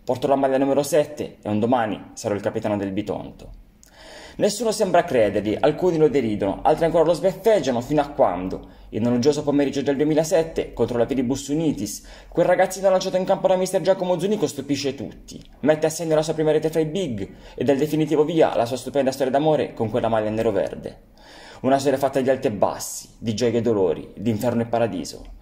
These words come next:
Una storia fatta di trofei come la Coppa Italia, con tanto di gol da Cineteca e dedica speciale in quel pomeriggio di Rutigliano,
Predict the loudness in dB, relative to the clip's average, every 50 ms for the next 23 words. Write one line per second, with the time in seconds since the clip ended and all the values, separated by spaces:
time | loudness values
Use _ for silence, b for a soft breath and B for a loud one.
0 | B B B B B B B 0 2 2 2 4 4 4 4 4 2 0 2 2
1 | 0 2 2 0 2 2 2 2 4 2 2 2 2 2 2 2 2 2 4 2
2 | 2 4 2 0 0 0 0 0 0 0 0 0 2 0 2 0 0 -2 -2 -2
3 | -2 0 2 0 0 2 0 2 2 2 0 2 0 0 -2 -2 -6 -2 0 2
4 | 2 2 2 0 -2 -4 -2 0 0 0 0 0 -2 -4 -2 -2 -4 -2 -2 -2
5 | -2 0 2 2 2 2 0 -2 -4 B B